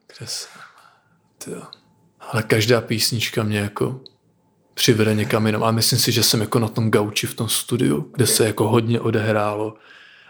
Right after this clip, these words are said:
ať už nějaké jako experimentování, nebo prostě nějaké vztahy, nebo jenom ty deep talky do noci, tak prostě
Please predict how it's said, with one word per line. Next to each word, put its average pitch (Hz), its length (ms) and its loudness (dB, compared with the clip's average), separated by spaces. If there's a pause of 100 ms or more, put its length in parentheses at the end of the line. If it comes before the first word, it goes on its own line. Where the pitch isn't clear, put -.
ať 110 140 2
už 110 120 2
nějaké 107 220 2
jako 104 160 -2
experimentování, 104 1500 -2
nebo 135 200 -6
prostě - 340 -6
nějaké 117 300 -8
vztahy, 113 800 0 (480)
nebo 120 240 4
jenom 107 240 2
ty 113 100 -2
deep 107 360 0
talky - 360 -2
do 110 220 0
noci, 117 340 -6
tak 131 160 -10
prostě - 720 -6